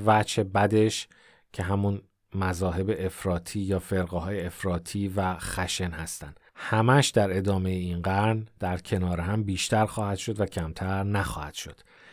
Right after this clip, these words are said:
کسایی که امید دارن که ببینن آتئیسم در ادامهٔ این قرن جهانی می‌شه و فراگیر می‌شه، احتمالاً خیلی با شگفتی روبرو می‌شن.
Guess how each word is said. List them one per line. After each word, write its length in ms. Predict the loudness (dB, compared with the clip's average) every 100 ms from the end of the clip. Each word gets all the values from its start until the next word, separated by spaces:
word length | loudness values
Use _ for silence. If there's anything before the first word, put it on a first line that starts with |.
| -10
کسایی 300 | -4 4 4
که 280 | 6 4 4
امید 380 | 0 0 2 2
دارن 360 | 4 4 4 0
که 320 | -2 -4 -4 -2
ببینن 520 | 0 2 4 4 2 -2 -6
آتئیسم 720 | -2 -2 0 2 6 6 8
در 240 | 6 6
ادامهٔ 320 | 4 2 2 0
این 200 | 0 0
قرن 280 | 2 0
جهانی 520 | -2 -2 0 0 0 0
می‌شه 260 | -2 -4
و 140 | -2 -2
فراگیر 600 | -2 0 0 0 -2 -4
می‌شه، 280 | -4 0
احتمالاً 440 | 2 2 0 0 -2
خیلی 540 | -2 0 0 0 -4 -10 _ _ _ _ _
با 100 | -8
شگفتی 640 | -6 -4 -2 0 -2 -6 -6
روبرو 380 | -6 -8 -8 -10
می‌شن. 260 | -12 -14